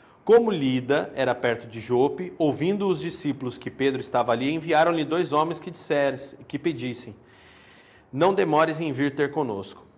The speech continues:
Pedro atendeu e foi com eles. Tendo chegado, conduziram-no para o cenáculo. E todas as viúvas o cercaram, chorando e mostrando-lhe túnicas e vestidos de,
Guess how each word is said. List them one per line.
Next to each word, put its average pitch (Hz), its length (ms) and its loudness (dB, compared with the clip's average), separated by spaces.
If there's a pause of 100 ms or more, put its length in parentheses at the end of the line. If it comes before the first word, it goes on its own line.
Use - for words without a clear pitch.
(240)
Pedro 147 300 2
atendeu 139 600 2
e 135 60 -4
foi 131 260 -2
com 131 240 -4
eles. 98 300 -8
Tendo 180 300 0
chegado, 156 480 4
conduziram-no 156 680 0
para 156 220 2
o 151 40 2
cenáculo. 113 600 -4 (460)
E 127 80 -4
todas 156 320 2
as 143 160 2
viúvas 156 420 2
o 147 60 -8
cercaram, 151 540 4
chorando 147 580 2
e 131 40 -2
mostrando-lhe 139 760 -2
túnicas 196 600 0
e 160 40 -6
vestidos 156 440 -6
de, 135 140 -10